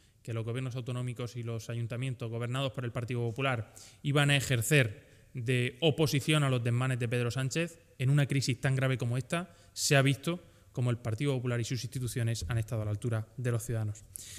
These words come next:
Y en segundo lugar, con respecto a, a la ult-, a la pregunta, eh, de las manifestaciones, pues yo, eh,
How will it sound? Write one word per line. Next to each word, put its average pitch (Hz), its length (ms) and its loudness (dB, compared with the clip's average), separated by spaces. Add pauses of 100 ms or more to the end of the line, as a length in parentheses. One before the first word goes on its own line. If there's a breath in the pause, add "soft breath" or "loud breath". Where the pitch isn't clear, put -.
(140)
Y 156 80 6
en 151 80 8
segundo 170 260 8
lugar, 156 600 4
con 123 140 -2
respecto 123 540 -2
a, 113 360 -2
a 117 260 -10
la 110 280 -4
ult-, 131 360 -4
a 131 100 -4
la 120 140 -2
pregunta, 131 640 2 (320 loud breath)
eh, 117 380 0
de 120 100 0
las 120 120 2
manifestaciones, 131 720 2
pues 123 180 0
yo, 131 280 2 (320 loud breath)
eh, 117 500 -4